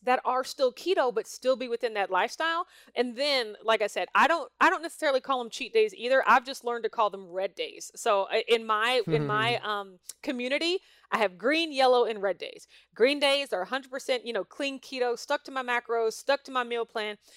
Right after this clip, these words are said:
Speaker 1: Yellow days are still keto, might have thrown a Quest bar or two in there, you know, like, might have got a little loose
Speaker 2: Sure.
Speaker 1: with the ice cream, you know, the keto ice cream. And then red days are days where I'm not eating keto. You know, and so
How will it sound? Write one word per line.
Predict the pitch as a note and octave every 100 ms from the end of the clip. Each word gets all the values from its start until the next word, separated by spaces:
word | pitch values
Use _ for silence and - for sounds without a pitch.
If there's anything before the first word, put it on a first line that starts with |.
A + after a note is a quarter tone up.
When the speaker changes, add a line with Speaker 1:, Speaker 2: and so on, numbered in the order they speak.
| -
Speaker 1:
Yellow | G3+ B3+ D4+
days | B3+ C4+ C4 B3+ -
are | G#3+ G#3+ G3 F#3+ F#3
still | - G4+ B4+
keto, | - G4 F4+ C4 A#3+ C4 _ -
might | B3+ F#4
have | G#4+
thrown | F#4 F#4
a | F4+
Quest | - E4 A#3+
bar | C#4+ D4+ D4
or | D4
two | - D4 C#4+
in | C#4
there, | C4+ C4+ C4+
you | C#4 D4
know, | B3
like, | A3 G#3+
might | A#3+
have | E4
got | - F4
a |
little | E4 C4+
loose | B3+
Speaker 2:
Sure. |
Speaker 1:
with | B2
the | -
ice | B3+ C4
cream, | - C4+ B3 A#3+
you | B3
know, | A3+
the | A3
keto | C4+ A#3+
ice | A3
cream. | - G#3+ F#3+ _ - -
And | C#4
then | C#4+ B3
red | B3 F4+
days | C4 A3+ A#3 B3+ - _ -
are | D#4+
days | G3+ F#3 F3+ G#3
where | A3+
I'm | A#3+ A3
not | G#3 -
eating | G#3+ A3+ A#3
keto. | - F3+ - _ _
You | G3+ G#3+
know, | -
and | B3 A#3
so | - B3+ A3+ G#3